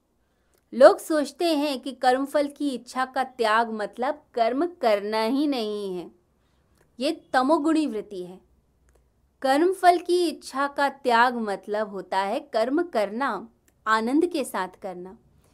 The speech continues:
इसका मतलब ये नहीं होता कि आप कर्म ही छोड़ बैठें। जब हम आसक्ति पालते हैं, तो चिंता, भय और मन में मोह उत्पन्न होता है उस चीज़ का।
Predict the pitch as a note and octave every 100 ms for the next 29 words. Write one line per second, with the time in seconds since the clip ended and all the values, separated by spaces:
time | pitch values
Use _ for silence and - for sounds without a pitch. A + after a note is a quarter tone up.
0 | _ _ B3 - E4 D#4+ D#4+ E4 C4+ B3
1 | C4 C#4 D#4+ D#4+ C#4 C4 D4 E4 D#4+ D4
2 | - C4 C4 E4+ - - A3+ A3 A3+ A3
3 | C#4 D4 A#3 G#3+ F#3+ F#3 F3+ G#3+ A#3 _
4 | _ _ _ _ _ _ _ _ _ -
5 | C#4 F#4 F#4+ F#4+ F#4+ C4+ A#3+ - C#4 -
6 | F4+ F4 B3 A3 G#3 A3 A3 G#3+ G#3 G3+
7 | B3 A#3+ _ - C4 C4 C4 D4 D#4+ B3+
8 | G3 A3+ B3+ A3 F3 _ _ _ _ _
9 | _ _ - A3 C4 D#4+ D#4+ _ _ _
10 | _ A3 A#3 C4+ F4 F4 F4 B3 B3 B3+
11 | E4+ D#4+ A#3+ A#3+ A#3 A3+ A3 G#3 - G3
12 | G3 G#3 G3 - G3 F3+ - F3+ F3+